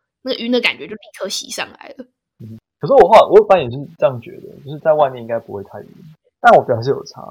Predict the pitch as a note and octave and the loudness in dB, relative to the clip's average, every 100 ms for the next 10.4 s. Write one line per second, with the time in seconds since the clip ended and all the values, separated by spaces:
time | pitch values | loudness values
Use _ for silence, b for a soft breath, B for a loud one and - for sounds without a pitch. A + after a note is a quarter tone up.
0 | - E3+ _ E3+ F#3 C3 C#3 D3 C#3+ C3+ | -20 -20 _ -8 -6 -8 -2 0 0 -2
1 | A#3 A#3+ D#4+ D#4 - D4 D#3 C#3+ _ - | -6 -4 -4 -6 2 2 2 -4 _ -20
2 | G3 G3+ B3+ A3+ G3 F#3+ F#3 F#3+ F#3+ F3+ | -16 -6 0 0 0 -12 -16 -16 -14 -12
3 | - - C#4 D4+ E4 D#4+ - b b - | -12 -8 -6 -6 -8 -12 -14 b b -12
4 | G#3 A3+ D4 B3+ - A3+ A#3+ F#3 - D#3+ | -10 -2 -2 -2 -4 -6 -6 -8 -10 -12
5 | - - - - b b C4 D#4 E4+ D#4+ | -14 -14 -14 -14 b b -6 -4 -2 -4
6 | C#4+ _ _ _ - F4 D4 D4 D#4 D4+ | -10 _ _ _ -8 -4 0 0 -2 -10
7 | - D4 B3+ F#3 G3+ G3 D4 C4+ - D#4 | -2 0 0 -4 -6 -8 -6 -6 -6 -4
8 | D4+ D4 C4 F#3 G3+ F#3 A3+ A3+ F#3 F3+ | -4 -4 -8 -8 -12 -10 -10 -4 -4 -4
9 | G#3+ B3 B3 A#3+ A3 A3 G#3 G3+ F#3+ F#3+ | -2 0 0 2 2 0 -6 -6 -6 -6
10 | E3+ - D#3+ C3+ | -8 -8 -14 -18